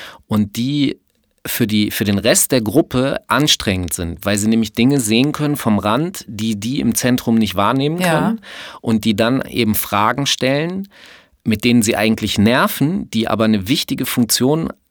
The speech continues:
Speaker 1: haben, weil sie halt, ähm, wie so eine Art Korrektiv funktionieren
Speaker 2: Ja.
Speaker 1: und die, die neue Gruppenimpulse setzen können, die für die Gruppe im Kern enorm wichtig sind. Weil sonst würden die immer nur in ihrem eigenen Saft schwimmen und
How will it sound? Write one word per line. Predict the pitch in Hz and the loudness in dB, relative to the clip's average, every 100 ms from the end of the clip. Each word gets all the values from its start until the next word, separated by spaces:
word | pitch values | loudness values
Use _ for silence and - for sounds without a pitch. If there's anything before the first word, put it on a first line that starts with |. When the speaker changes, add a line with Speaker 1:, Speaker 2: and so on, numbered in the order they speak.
| - - | -20 -6
Speaker 1:
haben, | 98 104 120 147 139 101 | -2 2 2 0 -2 2
weil | 110 | 2
sie | 123 127 107 | 2 0 0
halt, | 113 123 - - | 0 0 -2 -10
ähm, | 107 104 107 104 98 | -6 -4 -2 -4 -4
wie | |
so | 104 110 | -4 -2
eine | - | 0
Art | 104 - | -2 -2
Korrektiv | 113 110 - - 165 160 - - | -2 -2 -2 -4 -2 -2 -4 -6
funktionieren | - 107 - 196 175 131 147 | -2 -2 0 2 4 2 0
Speaker 2:
Ja. | |
Speaker 1:
und | - 110 - | 0 -2 -4
die, | - 101 110 110 | -10 0 2 2
die | 95 101 98 - | -2 -2 -2 0
neue | 104 120 127 | 2 4 2
Gruppenimpulse | 107 147 - - 104 98 101 98 92 | 2 0 0 2 2 2 2 2 2
setzen | 101 123 - 120 | 2 2 0 2
können, | 113 107 | 4 4
die | 101 113 | 2 0
für | 123 | 0
die | 110 104 | 2 0
Gruppe | 95 104 147 156 | 0 0 0 0
im | - 110 | 0 0
Kern | - 123 151 | 2 0 0
enorm | - 113 123 120 | 2 4 6 4
wichtig | 107 - 120 - | 4 2 -2 -4
sind. | 87 78 - - - - | -4 -8 -10 -16 -14 -6
Weil | 98 | 0
sonst | 117 - | 0 2
würden | 123 127 | 2 2
die | 117 - | 2 0
immer | 135 139 | 2 2
nur | 131 120 | 2 2
in | |
ihrem | 113 113 101 | 0 -2 -2
eigenen | 113 123 113 | 0 0 0
Saft | 107 139 - | 0 -2 -2
schwimmen | - 117 110 | -2 0 -2
und | 95 104 101 - | -2 -4 -4 -8